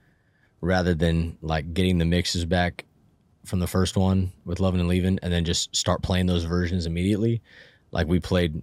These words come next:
these songs for a longer time, so I became more comfortable with them earlier on. And then when we got the mixes for these ones and the band learned the,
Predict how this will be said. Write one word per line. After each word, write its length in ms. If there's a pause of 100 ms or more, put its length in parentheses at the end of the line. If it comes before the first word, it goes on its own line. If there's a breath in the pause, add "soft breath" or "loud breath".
these 260
songs 320
for 140
a 40
longer 240
time, 240
so 140
I 20
became 280
more 120
comfortable 360
with 120
them 220 (300)
earlier 380
on. 280 (440 soft breath)
And 160
then 140
when 120
we 80
got 160
the 80
mixes 340
for 120
these 220
ones 220
and 80
the 60
band 260
learned 360
the, 220